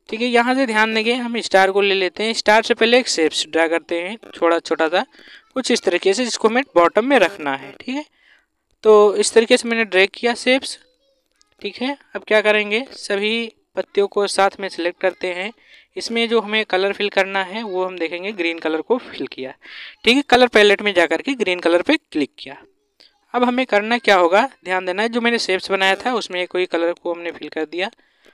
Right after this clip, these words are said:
अब यहाँ पे करना क्या है, इतना हमारा तो complete हुआ। ठीक है, अब थोड़ा सा इसको हम set कर लेते हैं सही से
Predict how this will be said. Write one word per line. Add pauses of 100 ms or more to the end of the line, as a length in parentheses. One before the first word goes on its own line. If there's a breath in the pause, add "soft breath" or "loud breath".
(180)
अब
यहाँ
पे
करना
क्या
है,
इतना
हमारा
तो
complete
हुआ। (760)
ठीक
है, (100)
अब (120)
थोड़ा
सा
इसको
हम
set
कर
लेते
हैं
सही
से